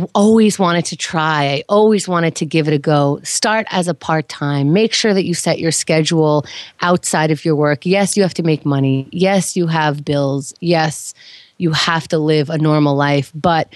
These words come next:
give yourself at least an hour a day to start that, to see if you can, or you'll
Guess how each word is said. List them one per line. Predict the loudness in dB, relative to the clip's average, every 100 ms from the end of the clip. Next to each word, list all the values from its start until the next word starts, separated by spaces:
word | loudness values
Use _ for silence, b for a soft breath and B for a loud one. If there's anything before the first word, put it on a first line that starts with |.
| B B _
give | -2 0
yourself | 0 0 0
at | 0
least | 0 0 0
an | 0
hour | 0 2 4
a | 4
day | 2 2 2
to | 0 0 0 0 _
start | -10 -6 -2 -2 -2 -2
that, | -2 -2 -6
to | -6
see | -2 2 2
if | 0
you | -6
can, | -4 -2 -2 0
or | 0
you'll | 2 2